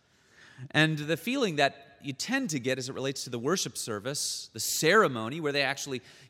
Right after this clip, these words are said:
get married, is, "Let's briskly move through this so that we can get to the party."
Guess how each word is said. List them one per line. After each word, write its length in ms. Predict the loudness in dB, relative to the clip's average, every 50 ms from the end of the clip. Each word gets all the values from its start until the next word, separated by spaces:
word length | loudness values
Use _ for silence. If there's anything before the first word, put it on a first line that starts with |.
| -12 -2
get 280 | 2 4 4 4 4 0
married, 460 | -2 0 0 0 0 0 -2 -2 -2
is, 180 | -4 -6 -6 -8 -8 -4
"Let's 360 | -2 0 0 0 0 -2 -8 -10 -14 -20 -20 -18 -14
briskly 800 | -12 -8 -4 0 2 2 2 2 0 -2 -2 -2 -2 0 0 0
move 360 | 0 0 2 2 2 2 0
through 520 | -4 -10 -16 -14 -8 -2 0 2 2 2
this 540 | 0 -2 -2 -2 -2 -2 -2 -2 -4 -4 -8 -10 _ _ _ _ -20 _ _ -12
so 180 | -6 -4 -4
that 160 | -2 -2 -2
we 160 | -2 -2 -4 -2
can 300 | -2 -2 -2 -4 -4 -8 -4
get 440 | 0 0 0 0 0 -2 -2 -4 -6 -12 _ _ -6
to 420 | -4 -2 0 0 0 -2 -4 -6 -8 _ -20 -20 _ _ _
the 100 | -10 -10
party." 500 | -10 -6 -2 0 0 0 0 -2 -6 -12